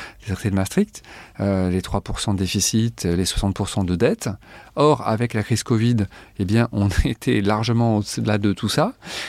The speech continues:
Et donc, aujourd'hui, il faut rentrer dans les clous. Hein, on est, on est tous, euh, euh, dans une logique, euh, d'é-, d'équilibre budgétaire, euh, qui est contradictoire, le fait de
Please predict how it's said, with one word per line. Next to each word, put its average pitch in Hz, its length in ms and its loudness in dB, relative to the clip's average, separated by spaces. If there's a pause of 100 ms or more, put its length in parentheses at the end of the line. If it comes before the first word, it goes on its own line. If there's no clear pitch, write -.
(180)
Et 113 80 4
donc, 180 280 6
aujourd'hui, 120 380 4
il 196 60 8
faut 117 160 4
rentrer 127 220 4
dans 165 100 6
les 156 80 4
clous. 139 200 -2 (320)
Hein, 104 120 0
on 110 120 2
est, 107 140 2
on 104 120 2
est 107 120 2
tous, - 300 0
euh, 98 140 2 (380)
euh, 95 500 -2 (300)
dans 101 80 2
une 101 180 2
logique, 107 400 2
euh, 98 160 2
d'é-, 98 360 2
d'équilibre 113 540 2
budgétaire, 107 580 0
euh, 110 140 2
qui 131 460 0 (200)
est 113 100 0
contradictoire, 123 640 2
le 117 80 0
fait 165 180 -2
de 117 220 0